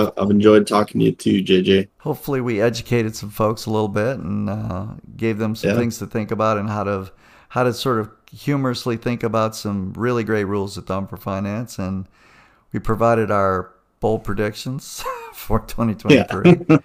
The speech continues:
Speaker 2: <laughs>
Speaker 1: Hopefully,
Speaker 2: Yeah.
Speaker 1: uh, you know, for folks listening, if you, if you haven't done that,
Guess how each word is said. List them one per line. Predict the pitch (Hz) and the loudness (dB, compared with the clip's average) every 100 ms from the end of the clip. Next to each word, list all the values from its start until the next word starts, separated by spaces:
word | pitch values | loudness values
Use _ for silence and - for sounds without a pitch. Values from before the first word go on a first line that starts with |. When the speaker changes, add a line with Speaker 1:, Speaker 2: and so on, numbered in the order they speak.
| _ _ | _ _
Speaker 2:
<laughs> | _ - | _ -6
Speaker 1:
Hopefully, | 110 - 120 107 | -6 -4 0 2
Speaker 2:
Yeah. | 117 120 - - - | 2 -4 -14 -20 -16
Speaker 1:
uh, | - | -10
you | - 160 | -4 0
know, | 175 135 85 - - | 2 0 -2 -14 -8
for | - 131 | -6 0
folks | 165 156 - | 0 0 0
listening, | 135 - 113 | -2 -2 -4
if | 107 110 | -4 -6
you, | 110 - - | -8 -8 -8
if | 107 | -4
you | 131 | -2
haven't | 165 143 107 | -2 -2 0
done | 107 117 | 0 0
that, | 104 90 90 - | -2 -2 -6 -10